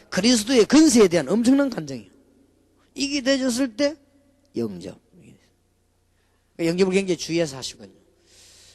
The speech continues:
어, 어떤 분은 막 팀사에 가가지고 영접을 해야 된다고 막 이렇게 강조하는데 그럴 필요도 없어요. 이 사람이 정말 마음문 열고 내가 그래서 영접하겠다 할 때 그때 해야 되는 거죠.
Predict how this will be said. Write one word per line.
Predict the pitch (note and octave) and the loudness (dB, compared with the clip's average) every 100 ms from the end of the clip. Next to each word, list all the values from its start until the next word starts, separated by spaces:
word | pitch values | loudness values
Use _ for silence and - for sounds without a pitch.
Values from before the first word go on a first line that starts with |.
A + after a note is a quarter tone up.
| _ | _
어, | - A#2 A#2 - | -14 -12 -12 -10
어떤 | E3 F#3+ A3+ | -10 -6 -2
분은 | A3 | -2
막 | F3+ | -2
팀사에 | - A3 G#3 G#3 | -4 -4 -2 -2
가가지고 | D#3+ E3 D3+ | -2 -2 -2
영접을 | C#3 E3+ G#3 A3 | -4 -2 -2 0
해야 | C4 | -4
된다고 | A3+ G3 E3+ | -6 -10 -10
막 | |
이렇게 | F3+ E3+ | -10 -10
강조하는데 | D#3+ E3+ D#3+ C3+ A2+ _ _ | -6 -6 -6 -10 -16 _ _
그럴 | - C4+ | -10 -10
필요도 | A3+ B3+ F3+ | -8 -10 -10
없어요. | - E3 C#3 _ _ _ _ _ _ _ | -12 -16 -16 _ _ _ _ _ _ _
이 | A#3 | -6
사람이 | G#3+ A#3+ G#3 E3+ C#3 | -2 0 0 -4 -8
정말 | F3 E3+ | -8 -6
마음문 | D3 C#3+ G3 A3+ | -4 -2 -2 -2
열고 | D#3+ D#3 F#3 A#2+ _ _ | -4 -2 -2 -4 _ _
내가 | F3 | -6
그래서 | F3 G3 A#3+ | -4 -4 -2
영접하겠다 | G3+ G3 G3+ G#3 A#3 | -2 -2 -4 -4 -4
할 | F3 | -4
때 | C#3+ G3 C#3+ _ _ _ _ - | -4 -4 -4 _ _ _ _ -16
그때 | A#3+ - | -16 -14
해야 | A#2+ | -20
되는 | G#2+ | -20
거죠. | - | -20